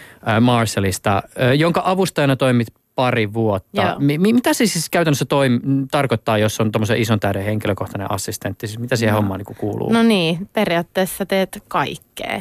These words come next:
Speaker 2: Eli sillähän ei ole niinku m-, manageria myöskään. Eli toti-, eli tota, mä olin sit niinku välikätenä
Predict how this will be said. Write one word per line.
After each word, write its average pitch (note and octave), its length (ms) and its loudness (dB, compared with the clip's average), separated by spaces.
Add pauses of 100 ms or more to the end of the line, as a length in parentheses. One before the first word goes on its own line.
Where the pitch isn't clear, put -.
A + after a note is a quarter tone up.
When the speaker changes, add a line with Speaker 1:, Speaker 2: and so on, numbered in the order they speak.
(160)
Speaker 2:
Eli E3 280 0
sillähän F3+ 500 0
ei D#3+ 180 0
ole D#3+ 100 -2
niinku E3 280 -4
m-, F3+ 160 -2 (300)
manageria F#3+ 840 0
myöskään. G3+ 680 -2
Eli G#3+ 200 -2
toti-, G#3 420 -6 (120)
eli G3 220 2
tota, G3+ 260 -2 (320)
mä G#3+ 120 2
olin F3+ 200 -2
sit G#3 140 -2
niinku G3 280 -2
välikätenä D#3+ 760 -2